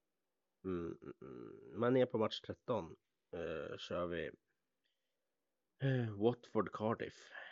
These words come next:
En ganska svår match. Eh, Ken Sema tillbaka i Watford, eh, men det här är, kommer bli en match som passar Cardiff, eh,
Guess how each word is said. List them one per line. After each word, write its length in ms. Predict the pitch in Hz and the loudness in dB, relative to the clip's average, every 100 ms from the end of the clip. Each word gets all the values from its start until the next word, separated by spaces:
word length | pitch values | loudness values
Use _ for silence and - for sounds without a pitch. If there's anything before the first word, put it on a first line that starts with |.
| - - _ _ - | -16 -20 _ _ -16
En 440 | - 101 107 95 113 | -10 -4 -4 -4 -2
ganska 340 | 117 104 - | -2 0 0
svår 460 | - - 104 120 90 | -2 -2 -2 -2 -2
match. 440 | 85 80 - - - _ _ _ - | -2 -4 -6 -10 -12 _ _ _ -10
Eh, 160 | 87 | -8
Ken 220 | - 107 104 | 0 2 2
Sema 300 | 107 101 98 | 2 2 0
tillbaka 600 | 95 90 90 - 90 - _ _ _ _ _ | 2 2 2 0 -2 -2 _ _ _ _ _
i 80 | - | -6
Watford, 580 | 87 85 _ 87 85 - _ - | -4 -6 _ 0 0 -4 _ -8
eh, 300 | - - - | -4 -4 0
men 280 | 98 98 | 4 6
det 80 | 92 | 4
här 180 | 98 90 | 4 4
är, 160 | 87 82 | 2 0
kommer 240 | 95 92 | 0 2
bli 140 | 87 | 4
en 80 | 87 | 4
match 460 | 87 87 - - - | 4 0 -6 -10 -10
som 300 | - 82 80 | -6 -4 -4
passar 460 | - 92 - 76 73 | -6 -8 -6 -6 -6
Cardiff, 560 | - 87 80 - - - | -2 -2 0 -4 -10 -10
eh, 320 | - 85 - | -6 -4 -6